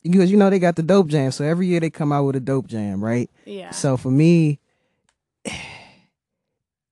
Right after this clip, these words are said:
Speaker 1: it's a toss-up between ninety-three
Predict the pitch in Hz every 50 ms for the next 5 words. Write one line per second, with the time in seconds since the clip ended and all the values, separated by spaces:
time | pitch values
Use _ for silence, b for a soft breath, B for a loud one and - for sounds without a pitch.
0 | _ _ - 131 156 143 - - 139 123 - - - 170 165 170 170 175 - -
1 | 165 156 151 151 143 - _ _ _ _ _ _ _ _ _ _ _ _ _ -
2 | 131 - - - 151 147 139 135 135 131 127 127 127 120 120 120 120 123 123 -
3 | _ _ _ _ _ _ _ _ _ _ _ _ _ _ _ _ _ _ _ _
4 | _ _ _ _ _ _ _ _ _ _ _ - 110 117 123 127 135 135 127 123
5 | 117 - - - 143 156 185 196 208 226 233 226 233 -